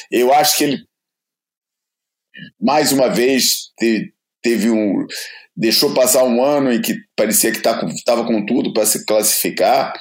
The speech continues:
Não sei o que, que ele vai decidir fazer com a vida dele.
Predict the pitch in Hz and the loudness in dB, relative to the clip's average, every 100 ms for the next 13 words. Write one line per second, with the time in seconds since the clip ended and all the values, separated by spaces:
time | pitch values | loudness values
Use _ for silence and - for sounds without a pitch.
0 | - - - - 151 147 - 151 147 123 | -16 -16 -14 -4 0 2 2 0 0 -2
1 | 117 101 107 101 98 82 90 - 90 95 | 0 0 0 2 0 0 -2 -2 -2 0
2 | 90 85 80 73 87 117 117 | -2 0 -2 -2 0 0 0